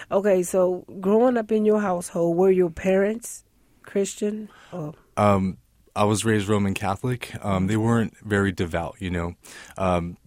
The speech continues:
Speaker 2: they more, uh, were the type to attend weddings, funerals. They weren't, you know, every Sunday type, uh, you know, uh, religious people.
Speaker 1: Mm-hmm.
Speaker 2: But, um, you know, they do believe in God.
Speaker 1: Okay, so tell me what made you convert to Christianity?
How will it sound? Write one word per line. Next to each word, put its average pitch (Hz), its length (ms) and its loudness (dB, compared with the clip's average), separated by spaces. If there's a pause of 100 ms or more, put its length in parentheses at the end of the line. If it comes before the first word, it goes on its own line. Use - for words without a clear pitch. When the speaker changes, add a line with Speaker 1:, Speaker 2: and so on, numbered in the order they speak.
(120)
Speaker 2:
they 110 160 2
more, 101 460 2
uh, 87 200 0
were 95 200 -4
the 95 80 -4
type 95 300 -2
to 101 120 -2
attend 92 360 -2
weddings, 92 440 0
funerals. 92 680 -4 (180)
They 101 120 -2
weren't, 92 360 -4
you 98 80 -4
know, 87 180 -4
every 90 280 -6
Sunday 98 580 -4 (380)
type, 92 340 -2
uh, 85 240 0
you 87 180 -4
know, 85 280 -6 (200)
uh, 85 200 -6
religious 90 440 -6
people. 110 440 -4 (240)
Speaker 1:
Mm-hmm. 170 220 -14 (200)
Speaker 2:
But, 85 320 -2
um, 85 480 -8 (540)
you 92 180 -8
know, 92 80 -12 (160)
they 104 100 -2
do 98 160 -4
believe 85 260 -6
in 85 120 -8
God. 87 280 -10 (180)
Speaker 1:
Okay, 233 220 2
so 233 220 0
tell 254 400 2
me 233 320 0
what 185 640 -2
made 180 380 2
you 180 100 -4
convert 156 520 -2
to 151 140 -8
Christianity? 156 960 -4